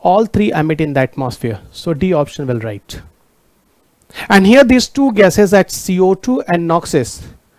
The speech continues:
you know, these are global warming gas. But S O two is not a global warming gas. S O two is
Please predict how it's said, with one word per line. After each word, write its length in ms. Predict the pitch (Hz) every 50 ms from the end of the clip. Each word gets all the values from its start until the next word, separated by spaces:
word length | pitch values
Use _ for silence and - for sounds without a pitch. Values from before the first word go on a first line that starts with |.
| _ _ _ _ _ _
you 80 | - 220
know, 100 | 240 220
these 200 | 165 151 170 156
are 120 | 180 170 160
global 340 | 143 147 143 139 147 151 147
warming 380 | 127 127 123 123 127 135 127
gas. 460 | 113 104 98 95 - - - - - - - _ _ _ _ - - - -
But 120 | 208 202 -
S 220 | - 196 170 -
O 100 | 233 226
two 120 | 214 - 262
is 200 | 262 254 202 -
not 240 | 226 196 190 175 190
a 60 | 175
global 320 | 151 165 160 147 151 147
warming 320 | 135 131 123 120 120 117 110
gas. 280 | 110 110 101 - - - _ - - - -
S 200 | 175 165 - -
O 80 | 190
two 140 | 180 - 233
is 180 | 240 233 214